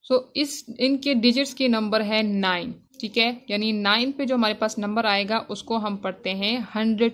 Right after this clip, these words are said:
मिलियन से। यहाँ पर ये नंबर हम पढ़ेंगे सिक्स हंड्रेड एटी नाइन मिलियन, ये तीनों मिलियन के ग्रुप में है, सिक्स हंड्रेड एटी नाइन मिलियन, थ्री हंड्रेड एंड टेन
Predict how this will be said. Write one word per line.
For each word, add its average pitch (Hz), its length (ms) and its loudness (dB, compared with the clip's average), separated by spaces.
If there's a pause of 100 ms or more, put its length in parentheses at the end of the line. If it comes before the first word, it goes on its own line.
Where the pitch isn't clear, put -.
मिलियन 185 380 -2
से। 170 260 -12 (500)
यहाँ 208 260 0
पर 233 140 0
ये 220 140 0
नंबर 208 300 2
हम 220 180 0
पढ़ेंगे 196 560 0 (420)
सिक्स - 500 -2
हंड्रेड 214 480 0 (240)
एटी 214 360 -2
नाइन 240 400 2 (280)
मिलियन, 202 760 0 (160)
ये 202 80 -4
तीनों 220 320 0
मिलियन 214 380 2
के 240 120 -2
ग्रुप 247 300 -4
में 247 120 4
है, 247 240 2 (320)
सिक्स 247 280 -6
हंड्रेड 226 280 0
एटी 208 300 -2
नाइन 214 240 2
मिलियन, 196 540 0 (600)
थ्री 262 160 4
हंड्रेड 226 560 0
एंड 196 260 -4
टेन 214 300 0